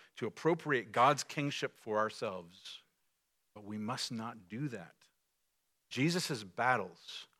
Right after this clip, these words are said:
are different battles than what we want to fight.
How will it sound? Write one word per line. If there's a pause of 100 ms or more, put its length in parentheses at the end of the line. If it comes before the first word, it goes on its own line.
(160)
are (220)
different
battles
than
what (140)
we
want
to
fight.